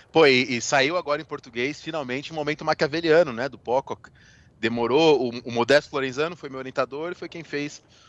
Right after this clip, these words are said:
essa tradução. Ele traduziu esse livro lá nos anos noventa, por uma série de infortúnios, <laughs> o livro não foi publicado, e isso era uma mágoa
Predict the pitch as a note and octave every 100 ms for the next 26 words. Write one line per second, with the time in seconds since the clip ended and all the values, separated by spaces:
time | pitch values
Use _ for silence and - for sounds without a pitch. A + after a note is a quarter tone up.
0 | - - F#2 B2+ D3 C3 C3 - C#3 B2
1 | B2 E3 D3+ C#3+ D#3+ - C#3+ D#3+ D3 D#3
2 | G#3 F#3 F3 D3+ C3+ A2+ C3 D#3 E3+ D#3
3 | _ _ _ _ C3 C3 C3+ D#3+ E3 E3
4 | D#3 C#3+ - C#3+ D3 C#3 A2+ A#2+ - -
5 | _ - A2+ B2+ C3+ C3+ D3 C#3 C#3 B2+
6 | A#2+ C3+ D3+ D3+ D#3+ E3+ E3 F#3 E3 D3
7 | D#3 C3 G#2+